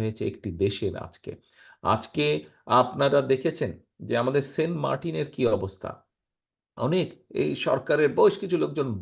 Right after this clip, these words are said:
বড় বড় কথা বলেছে যে এই করে ফেলবো, ওই করে ফেলবো। অন্য কারোর সাথে কিছু করতে পারে না, সেই সাহসও নাই তাদের, সেই যোগ্যতা নাই তাদের,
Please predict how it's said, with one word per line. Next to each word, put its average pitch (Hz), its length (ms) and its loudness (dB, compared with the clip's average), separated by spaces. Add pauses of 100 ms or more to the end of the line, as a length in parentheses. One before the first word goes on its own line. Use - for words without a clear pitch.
বড় 139 180 8 (100)
বড় 196 140 6 (140)
কথা 147 180 -2 (100)
বলেছে 98 280 -2 (380)
যে 120 60 -6 (160)
এই 160 160 2
করে 135 220 2
ফেলবো, 127 220 -2 (100)
ওই 135 160 0
করে 110 200 -2
ফেলবো। 95 240 -8 (640)
অন্য 226 200 4 (120)
কারোর 262 220 2
সাথে 247 220 -2
কিছু 220 220 -4
করতে 190 320 -4
পারে 98 240 2
না, - 40 -10 (580)
সেই 160 200 0 (140)
সাহসও 190 500 2
নাই 156 120 -2 (120)
তাদের, 131 240 0 (320)
সেই 143 160 2 (160)
যোগ্যতা 139 460 4 (160)
নাই 98 160 -4 (140)
তাদের, 85 260 -2